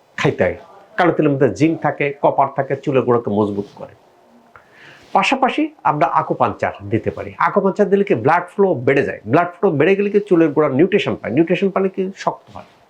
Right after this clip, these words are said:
পাশাপাশি কি দিতে পারি? পিআরপি। পিআরপিটা এখন অনেকেই জানেন, প্লাটিলেট রেস প্লাজমা নিজের ব্লাড থেকে নিতে হয়, নিয়ে সেন্ট্রিফিউজ করে নিতে হয়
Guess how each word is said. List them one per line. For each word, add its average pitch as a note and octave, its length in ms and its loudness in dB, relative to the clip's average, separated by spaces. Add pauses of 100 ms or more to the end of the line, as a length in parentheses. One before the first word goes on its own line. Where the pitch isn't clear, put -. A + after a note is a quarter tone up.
(800)
পাশাপাশি A#3 500 0
কি A#3 120 -2
দিতে G3+ 220 0
পারি? G#3 140 4
পিআরপি। A#2 500 0 (760)
পিআরপিটা G3+ 380 4
এখন F3+ 160 0
অনেকেই E3+ 340 2
জানেন, A3+ 280 0 (200)
প্লাটিলেট C#3 600 -4
রেস C#3+ 300 -2
প্লাজমা F#3 440 -2 (500)
নিজের C3 280 2
ব্লাড B2+ 360 0
থেকে G3 160 -2
নিতে F3+ 240 0
হয়, D4 300 0
নিয়ে E3+ 240 2
সেন্ট্রিফিউজ G3+ 560 -2
করে G3 220 0
নিতে G3 220 0
হয় D#4+ 200 2